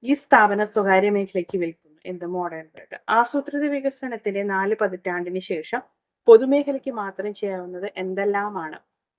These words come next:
അല്ലെ? സ്വകാര്യ മേഖലയ്ക്ക് ചെയ്യാവുന്ന എന്തെല്ലാം എന്നതിന് കൃത്യമായ ഒരു വേർതിരിവ് ഉണ്ടായില്ല എന്നത് സൂചിപ്പിക്കേണ്ടതാണ്. ഉദാഹരണത്തിന് ഇപ്പോഴും നമ്മുടെ ദേശീയ പ്രതിരോധം എവിടെയാണ്? പൊതുമേഖല. അതുപോലെ സ്വകാര്യ മേഖലയ്ക്ക് ഹോട്ടലുകൾ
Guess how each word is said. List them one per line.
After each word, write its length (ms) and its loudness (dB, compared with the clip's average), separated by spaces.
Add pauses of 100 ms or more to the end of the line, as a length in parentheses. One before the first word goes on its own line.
അല്ലെ? 240 -2
സ്വകാര്യ 500 -2
മേഖലയ്ക്ക് 420 -8
ചെയ്യാവുന്ന 420 -6
എന്തെല്ലാം 520 -10
എന്നതിന് 300 -10
കൃത്യമായ 460 -10
ഒരു 60 -6
വേർതിരിവ് 500 -2
ഉണ്ടായില്ല 400 -10
എന്നത് 420 -20
സൂചിപ്പിക്കേണ്ടതാണ്. 920 -18
ഉദാഹരണത്തിന് 800 -6 (1040)
ഇപ്പോഴും 540 4 (400)
നമ്മുടെ 180 0
ദേശീയ 680 -2
പ്രതിരോധം 600 -6 (840)
എവിടെയാണ്? 380 0
പൊതുമേഖല. 580 -6 (920)
അതുപോലെ 380 6
സ്വകാര്യ 540 -2
മേഖലയ്ക്ക് 460 -8
ഹോട്ടലുകൾ 540 -4